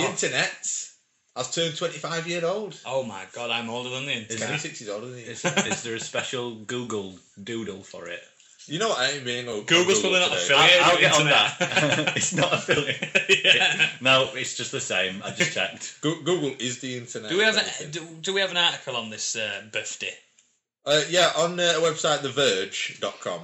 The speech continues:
Speaker 1: Mm-hmm.
Speaker 2: Uh, it's just basically talking about how, uh, the inventor of the web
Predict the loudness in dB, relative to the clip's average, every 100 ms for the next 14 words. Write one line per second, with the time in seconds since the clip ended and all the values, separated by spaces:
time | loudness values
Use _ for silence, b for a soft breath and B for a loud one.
0 | -12 -6 -2 -2 -2 -2 0 0 -2 -8
1 | -10 -6 -6 0 2 2 0 -8 -4 -2
2 | -2 -4 -6 -2 -2 0 -2 -2 0 -2
3 | -2 -4 0 -2 -2 -6 -2 0 -2